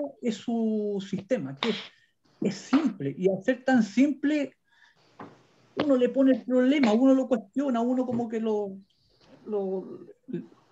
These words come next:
busca lo que no es. Y está ahí, es tan evidente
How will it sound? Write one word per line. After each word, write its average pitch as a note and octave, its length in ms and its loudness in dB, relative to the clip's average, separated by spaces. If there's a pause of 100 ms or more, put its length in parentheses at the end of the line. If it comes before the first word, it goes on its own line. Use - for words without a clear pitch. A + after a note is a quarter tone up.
(140)
busca C4 500 2
lo B3 160 6
que A#3+ 120 2
no B3+ 120 6
es. - 400 0 (140)
Y G#3 120 4
está A3 240 0
ahí, C4+ 200 4
es F3+ 120 0
tan C4 140 6
evidente C#4 680 4